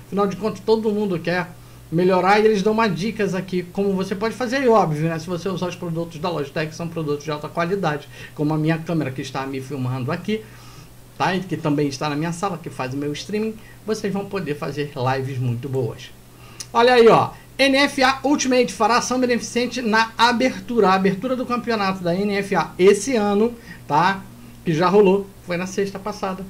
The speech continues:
tá? Já rolou. Se você não contribuiu, você é um zezão, porque você não clicou no sininho, e aí você não viu. Se você não viu, você não pôde participar, não pôde participar, não pôde doar, tá? Mas ela participou aí, junto com a Ação da Cidadania contra a Fome, a Miséria e pela Vida, que é do Betinho, o Herbert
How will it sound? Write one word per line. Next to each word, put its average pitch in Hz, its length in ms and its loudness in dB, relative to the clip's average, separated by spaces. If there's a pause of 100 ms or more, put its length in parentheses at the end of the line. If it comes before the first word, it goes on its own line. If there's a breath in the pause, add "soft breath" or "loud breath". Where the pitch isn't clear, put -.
(120)
tá? 233 180 -6 (140)
Já 180 80 -4
rolou. 180 240 0
Se 190 100 -8
você 160 200 -8
não 175 80 -6
contribuiu, 175 480 -2
você 160 220 -6
é - 20 -4
um 165 100 0
zezão, 175 480 -2
porque - 180 -12
você 147 200 -6
não 151 100 -2
clicou 170 300 -8
no 180 60 -8
sininho, 214 360 -6 (180)
e 156 80 -2
aí 156 120 0
você 156 240 -4
não 185 160 -2
viu. 202 180 0 (240 loud breath)
Se - 120 -8
você 160 240 -4
não 175 100 -6
viu, 196 160 -2
você 190 220 -4
não 185 100 -4
pôde 175 160 -6
participar, - 420 -10
não 214 100 -6
pôde 190 180 -6
participar, 190 360 -4
não 214 140 0
pôde 196 240 0
doar, 175 320 2 (560 loud breath)
tá? 196 260 2
Mas 190 200 2
ela 214 140 4
participou 202 600 0
aí, 196 300 2 (180)
junto 190 240 0
com 202 80 -4
a 190 80 6
Ação 208 220 -2
da 196 80 2
Cidadania 190 560 -2
contra 185 240 -6
a 170 40 -6
Fome, 185 240 -2
a 180 40 -4
Miséria 175 520 -2
e 240 120 -2
pela 202 340 2
Vida, 202 240 0
que - 140 -6
é 165 60 -2
do 165 120 -8
Betinho, 208 540 -2
o 180 60 0
Herbert 165 360 -2